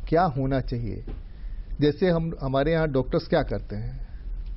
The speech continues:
डॉक्टर्स तो एक काम करते हैं कि अगर आपको सफिशिएंट शरीर में विटामिन्स नहीं,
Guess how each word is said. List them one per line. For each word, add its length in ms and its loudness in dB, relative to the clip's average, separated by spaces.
डॉक्टर्स 300 0
तो 100 0
एक 160 4
काम 200 2
करते 340 2
हैं 220 0
कि 220 -2
अगर 500 2
आपको 680 0
सफिशिएंट 520 2
शरीर 240 2
में 80 0
विटामिन्स 500 0
नहीं, 140 -2